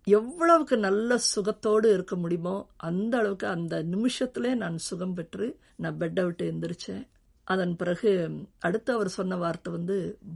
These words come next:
"பைபிளை எடு." So என்னோட நாற்பதாவது வயதுல தான் first டைமா நான் பைபிள் எடுக்கிறேன். மிகப்பெரிய ஆபரேஷனுக்கு பிறகு ஆறு மாச காலத்துக்கு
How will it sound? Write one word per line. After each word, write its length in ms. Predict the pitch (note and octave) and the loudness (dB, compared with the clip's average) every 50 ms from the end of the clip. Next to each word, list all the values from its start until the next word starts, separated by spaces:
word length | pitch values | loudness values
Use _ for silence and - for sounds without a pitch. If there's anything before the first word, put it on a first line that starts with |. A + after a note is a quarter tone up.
| - E3 | -2 0
"பைபிளை 400 | E3 F3 E3+ E3 E3 D#3+ D#3 D3+ | 0 2 0 0 -2 -2 0 0
எடு." 360 | C#3 C#3+ C3+ - - - - _ _ _ _ _ | -2 -2 -2 -4 -8 -10 -14 _ _ _ _ _
So 460 | _ - - - E3+ D#3+ D#3 D3+ D3 - | _ -12 -8 -4 -2 -2 -2 -4 -4 -4
என்னோட 340 | - F3+ E3+ E3+ D#3+ D#3 D3+ | -4 -4 -2 -2 -2 -2 -2
நாற்பதாவது 800 | D#3+ D#3+ F3 F#3+ A3+ B3 B3 - A3+ G3 G3+ F#3 F3 F3 E3+ E3+ | -2 0 2 2 2 0 0 -2 0 0 0 0 -2 -2 -4 -4
வயதுல 460 | E3 E3 F3 F3 E3+ F3 D#3+ D#3+ D#3 | -4 -2 -2 -2 -2 -4 -6 -6 -6
தான் 260 | D#3 F3 G#3 - - _ - - | -6 -6 -6 -8 -10 _ -10 -8
first 400 | F3+ F3+ - - - _ - D4+ | -6 -6 -6 -8 -10 _ -6 -6
டைமா 560 | B3+ - A#3 G#3+ G3 F#3+ F#3+ G3+ A3+ B3 - _ _ | -4 -2 -2 -2 -2 -2 -4 -6 -6 -8 -10 _ _
நான் 200 | - F3 D#3 D3+ | -8 -8 -8 -6
பைபிள் 420 | D#3+ E3+ F3 F3 F#3 F#3 E3 D#3+ D#3 | -4 -2 -2 -2 -2 -2 -2 -2 -4
எடுக்கிறேன். 440 | E3+ E3+ - - F3 E3+ G3 B3 - _ _ _ _ _ _ | -6 -8 -8 -8 -8 -8 -8 -10 -12 _ _ _ _ _ _
மிகப்பெரிய 580 | - G3 G#3+ - F4 F4 - F4 E4+ E4 D#4+ | -2 0 2 2 0 0 2 2 4 6 8
ஆபரேஷனுக்கு 680 | B3 A3 A3 - A3+ A3 G#3 - - G3+ F#3+ F#3 - F#3+ | 8 6 6 6 4 4 4 4 0 -2 -4 -4 -4 -6
பிறகு 640 | F#3 - F#3+ F#3 G3 G3 G3 G#3 G#3 A3 A#3+ - - _ _ _ _ _ | -4 -2 0 0 2 2 4 4 4 4 4 2 -4 _ _ _ _ _
ஆறு 560 | - - D#3+ E3 F3+ G#3 B3 C#4+ D4 C4+ C4 B3+ | -10 -4 0 4 6 6 6 6 4 2 2 2
மாச 200 | B3 - A3+ - | 2 0 -4 -2
காலத்துக்கு 840 | - G#3+ G#3+ A3+ G#3 - G#3 - - A3+ G#3 G3 F#3+ F3+ F3 - | -2 -2 -2 -2 -4 -6 -10 -2 2 4 4 4 4 2 0 -4